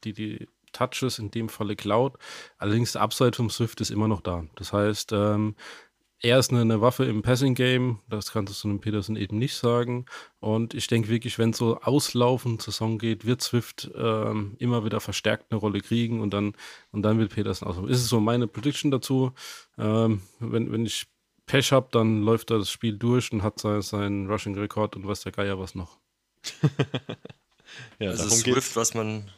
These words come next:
Speaker 3: was man hört, soll ja so aufgebaut werden, ein bisschen wie Miles Sanders letztes Jahr, ne? Erstmal hinten dran und, und nach und nach ein bisschen mehr die Frequenz erhöhen. Und A P ist halt als, als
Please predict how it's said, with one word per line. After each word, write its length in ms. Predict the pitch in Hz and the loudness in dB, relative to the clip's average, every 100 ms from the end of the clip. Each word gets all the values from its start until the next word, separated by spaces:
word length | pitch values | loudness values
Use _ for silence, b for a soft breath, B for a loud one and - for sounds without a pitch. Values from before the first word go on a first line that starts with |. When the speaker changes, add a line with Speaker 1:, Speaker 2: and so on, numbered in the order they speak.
| - | -14
Speaker 3:
was 200 | - 110 | -6 -4
man 120 | 110 107 | -4 -2
hört, 180 | 120 | -2
soll 160 | - 110 | 0 0
ja 100 | 110 | 0
so 120 | 104 | 0
aufgebaut 480 | 95 113 95 98 101 | -2 -2 -2 -2 -2
werden, 220 | 98 95 95 | -2 -2 -4
ein 100 | 92 | -4
bisschen 380 | 98 92 92 | -2 -2 -4
wie 100 | 90 | -6
Miles 300 | 90 87 90 | -6 -4 -2
Sanders 340 | - 87 87 - | -2 -2 -6 -8
letztes 280 | 80 - - | -6 -4 -4
Jahr, 140 | - | -6
ne? 220 | 107 117 | -4 -2
Erstmal 320 | 101 104 101 | -2 -4 -4
hinten 240 | 98 107 101 | -8 -8 -6
dran 380 | 101 110 113 101 | -4 -2 -4 -4
und, 320 | 98 98 90 | -6 -6 -6
und 160 | 90 | -6
nach 240 | 90 98 98 | -4 -6 -6
und 120 | 92 | -6
nach 400 | 90 92 90 - _ _ b b b b - | -4 -6 -8 -16 _ _ b b b b -14
ein 80 | - | -4
bisschen 240 | 98 101 | -2 0
mehr 220 | 101 101 | 0 0
die 100 | 101 | -2
Frequenz 440 | 95 98 101 110 117 | -8 -10 -6 -2 -2
erhöhen. 360 | 104 113 113 110 b b b b _ | -2 -4 -4 -8 b b b b _
Und 160 | 107 104 | -10 -6
A 100 | 113 | -6
P 240 | 117 127 117 | -4 -4 -2
ist 180 | 113 | 0
halt 240 | 113 107 73 | -2 -4 -6
als, 340 | 107 98 - | -6 -2 -4
als 500 | 98 101 - - - | -4 -6 -6 -8 -10